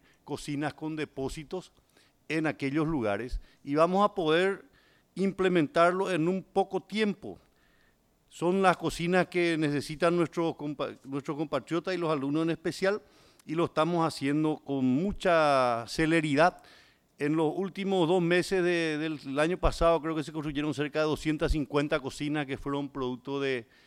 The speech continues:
llamado a licitación que ha hecho, han hecho los municipios, y eso implica y dice de que hay un gran trabajo de parte de los colegas intendentes. Aparte de eso, el Ministerio de Educación también nos ha proveído las planillas y los planos,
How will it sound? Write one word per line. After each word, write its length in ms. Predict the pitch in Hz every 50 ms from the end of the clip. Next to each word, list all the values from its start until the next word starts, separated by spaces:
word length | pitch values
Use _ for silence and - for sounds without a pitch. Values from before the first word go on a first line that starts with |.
| _ _ -
llamado 460 | 127 131 131 123 127 135 139 143 143
a 20 |
licitación 580 | 147 139 123 156 147 - 127 - - 143 143 139
que 120 | 139 139
ha 80 | 131 123
hecho, 440 | 123 - - 147 143 139 139 120 -
han 280 | 120 127 131 131 131
hecho 220 | 123 123 - 147 147
los 120 | 147 143
municipios, 680 | 151 156 156 143 - - 180 - - 208 202 - - - _ _ _ _ _ - - _ _ _ _ _ -
y 100 | 135 147
eso 320 | 156 143 - 185 185 175 - - _ _ _ _ - 165
implica 720 | 165 143 - - - 160 170 170 - - 180 180 165 -
y 520 | 139 151 160 165 170 170 170 147 - - _ _ 131 123 120 123
dice 540 | 127 151 175 202 196 - - 147 135 127 - _ _ -
de 140 | 127 139
que 120 | 123 151 139
hay 100 | 127 143
un 140 | 147 139 135
gran 600 | 131 139 143 151 147 143 139 131 123 117 110 - _
trabajo 480 | - 139 123 120 127 135 127 - 147
de 80 | 131 120
parte 320 | - 117 113 113 104 127
de 60 | 123 131
los 100 | 131 -
colegas 320 | - 127 113 117 117 117
intendentes. 580 | 127 120 127 110 104 90 90 90 92 - - - - - - - _ _ _
Aparte 440 | - - - 156 160 165 - 185 190
de 160 | 180 170 180
eso, 300 | 160 - 202 202 - - _ -
el 120 | 139 156 151
Ministerio 640 | 156 156 156 127 - - 160 175 190 190 185 190
de 100 | 190 185
Educación 640 | 185 185 185 - 180 165 - - 190 190 196 - - - _
también 380 | - 156 143 139 131 151 170 165
nos 160 | 165 170 147
ha 140 | - - -
proveído 560 | 170 175 170 156 147 151 180 185 170 143 139
las 180 | 147 147 135 -
planillas 720 | - 165 147 139 147 156 170 185 185 185 190 170 - -
y 120 | - 170
los 180 | 160 170 156 -
planos, 640 | - - - 180 175 175 180 190 202 202 - -